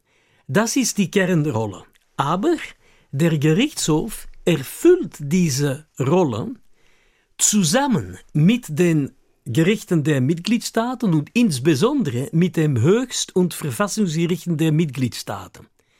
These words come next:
Die Verfassungsgerichte der Mitgliedstaaten sind absolut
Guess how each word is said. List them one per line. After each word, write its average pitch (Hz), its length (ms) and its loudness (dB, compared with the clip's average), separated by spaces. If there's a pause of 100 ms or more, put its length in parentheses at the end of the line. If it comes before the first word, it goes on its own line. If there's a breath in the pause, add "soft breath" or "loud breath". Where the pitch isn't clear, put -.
(540 soft breath)
Die 160 80 2
Verfassungsgerichte 185 1000 0
der 151 220 0
Mitgliedstaaten 160 1040 -2 (100)
sind 165 580 0 (480)
absolut 214 840 0